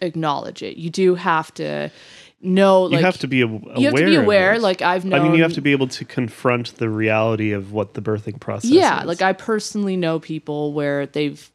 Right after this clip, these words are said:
Speaker 1: taken the baby all the way up to term and had a stillbirth.
Speaker 2: Exactly.
Speaker 1: Or the mother has died, or whatever has happened. Like, even though the risks are much lower than they used to be, those things do still happen.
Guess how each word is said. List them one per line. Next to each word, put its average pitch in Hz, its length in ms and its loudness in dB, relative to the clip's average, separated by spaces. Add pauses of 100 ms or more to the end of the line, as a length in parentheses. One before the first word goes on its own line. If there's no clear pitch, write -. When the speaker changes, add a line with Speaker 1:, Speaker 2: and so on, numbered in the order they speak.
(140)
Speaker 1:
taken 151 320 -8
the 151 80 -4
baby 147 360 -4
all 165 200 -2
the 170 100 -2
way 156 200 0
up - 160 -4
to - 100 -16
term 147 480 -6 (320)
and 147 180 -8
had 147 200 -10
a 143 40 -10
stillbirth. - 800 -12 (180)
Speaker 2:
Exactly. - 600 -6
Speaker 1:
Or 165 440 4
the 170 140 -6
mother 147 400 -4
has 147 180 -10
died, 131 600 -8
or 165 240 0
whatever 151 380 -2
has 143 180 -10
happened. 175 580 -2
Like, 143 240 -8 (440)
even 220 340 0
though 185 180 4
the 170 140 0
risks 170 680 -2
are 160 140 -2
much 185 400 0
lower 170 840 2
than 139 320 -10
they 139 100 -8
used 135 420 -10
to 147 60 -6
be, 135 160 -4
those 156 300 -2
things 196 340 2
do 175 240 -4
still 147 300 -6
happen. 151 600 -2